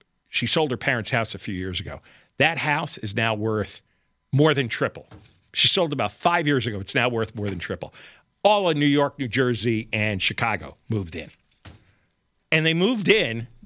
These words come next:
This is where Newsom is really, he's lying, is there's a lot of freedom there. The schools were closed, I think, very briefly. The, the, the businesses, if they were shut down at all, it was very briefly.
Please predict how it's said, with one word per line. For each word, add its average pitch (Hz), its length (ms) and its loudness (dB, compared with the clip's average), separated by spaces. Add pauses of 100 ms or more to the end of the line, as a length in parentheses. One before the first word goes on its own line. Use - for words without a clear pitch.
(420)
This 151 140 -2
is 135 140 0
where 127 200 0
Newsom 113 400 -2
is 87 160 -8
really, 92 380 -4 (600)
he's 139 220 -2
lying, 104 600 0 (1160)
is 135 580 0 (260)
there's 147 220 2
a 131 40 -8
lot 101 140 -2
of 90 60 -10
freedom 85 320 -6
there. 85 240 -12 (540)
The 127 120 2
schools 170 840 2
were 127 120 0
closed, 123 720 0
I 104 80 -4
think, 101 260 -4
very 110 260 2
briefly. 104 500 -4 (1040)
The, 110 340 0
the, 120 280 -4
the 131 200 -4
businesses, 139 800 0
if 110 100 -4
they 110 100 0
were 110 80 -4
shut - 260 2
down 117 240 0
at 101 60 -6
all, 107 180 0
it - 60 -6
was 104 120 -6
very 107 320 2
briefly. 95 560 -4